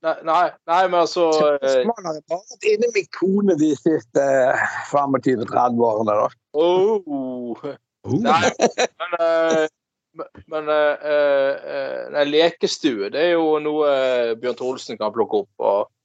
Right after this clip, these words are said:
Speaker 3: Ja.
Speaker 1: i, i det, det, ny-, det nye swingersklubb-konseptet sitt, det, og, eh, det kan jeg jo, eh. Men når vi først er inne på,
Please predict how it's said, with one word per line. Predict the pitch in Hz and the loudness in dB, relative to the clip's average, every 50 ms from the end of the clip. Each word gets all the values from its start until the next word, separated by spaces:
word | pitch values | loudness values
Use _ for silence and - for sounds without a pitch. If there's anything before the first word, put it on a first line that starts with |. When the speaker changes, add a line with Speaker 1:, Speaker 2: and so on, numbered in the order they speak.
| _ _ | _ _
Speaker 3:
Ja. | - 107 170 247 233 - - _ _ _ | -4 -2 0 0 -2 -4 -8 _ _ _
Speaker 1:
i, | - 160 147 127 | -4 -2 0 -2
i | - - - - 160 | -2 -2 -2 0 2
det, | 170 175 151 - - 170 160 - _ _ _ _ _ _ - | 4 4 4 2 2 0 0 -2 _ _ _ _ _ _ -4
det, | 147 151 | -2 0
ny-, | 156 165 170 - | 0 0 -2 -2
det | 151 156 | -2 -2
nye | 156 156 156 151 | 2 2 2 2
swingersklubb-konseptet | - - 165 160 156 143 135 117 - - 131 117 107 - - 135 117 - 123 110 - - 120 - | 2 2 0 0 2 2 0 0 0 0 -2 -2 -2 -2 -6 -4 0 0 0 0 -2 -4 -8 -4
sitt, | 113 113 - - - - - - - | -4 -4 -4 -6 -12 -20 -20 -10 -4
det, | 135 131 123 123 120 120 120 | -2 0 0 2 2 2 2
og, | 120 123 123 117 113 | 2 2 2 2 2
eh, | 113 110 110 113 113 117 117 | 2 0 0 0 -2 -2 -4
det | 110 - | -6 -6
kan | - 123 | -4 -2
jeg | 120 117 113 104 | -2 0 0 0
jo, | - - - - | -2 -4 -6 -6
eh. | - - - _ _ _ _ _ _ _ _ - - - - - - | -8 -8 -10 _ _ _ _ _ _ _ _ -20 -18 -18 -18 -8 -2
Men | - 165 | 0 2
når | 196 208 | 2 4
vi | 214 214 196 | 2 2 2
først | - 226 220 - - - | 0 -2 -2 -2 -2 -2
er | 185 185 | 0 0
inne | 214 196 | 0 -2
på, | - - 190 | -2 0 0